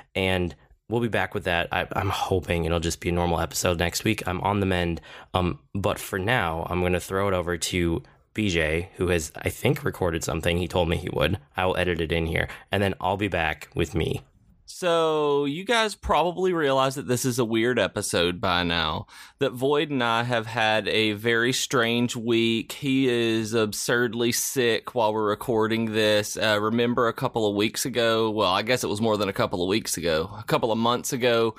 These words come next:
Speaker 2: whenever I had no voice and I sounded all terrible and like a monster. Well, apparently that was him earlier, so that's why you get this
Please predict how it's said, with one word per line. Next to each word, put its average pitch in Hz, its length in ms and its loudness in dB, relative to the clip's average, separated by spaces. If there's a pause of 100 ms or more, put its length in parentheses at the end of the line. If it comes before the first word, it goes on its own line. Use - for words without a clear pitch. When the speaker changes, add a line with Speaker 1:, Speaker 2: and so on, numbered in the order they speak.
(260)
Speaker 2:
whenever 113 500 0
I 110 180 2
had 117 280 0
no 110 220 2
voice 104 440 0
and 110 120 0
I 113 100 4
sounded 123 560 0
all 107 160 2
terrible 117 680 2
and 113 100 2
like 113 200 2
a 117 80 0
monster. 123 600 0 (340)
Well, 120 160 2
apparently 117 720 2
that 107 440 0
was 110 280 0
him 123 340 2
earlier, 120 680 2
so 139 300 0
that's 143 260 0
why 165 140 2
you 165 180 0
get 151 400 2
this 185 580 0